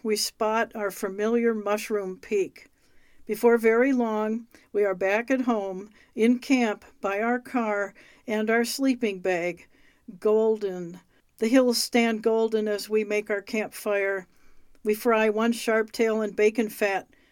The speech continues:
and then in the same frying pan I make a quick cornbread, thin and crisp like a good pancake. We drink red wine with supper,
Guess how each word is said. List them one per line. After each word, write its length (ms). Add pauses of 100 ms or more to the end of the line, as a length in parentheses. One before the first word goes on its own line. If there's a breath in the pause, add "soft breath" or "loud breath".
(160 soft breath)
and 160
then 260
in 140
the 80
same 400
frying 420
pan 420
I 120
make 260
a 80
quick 360
cornbread, 840 (200)
thin 440
and 180
crisp 500
like 280
a 40
good 300
pancake. 840 (440)
We 120
drink 360
red 300
wine 480
with 160
supper, 560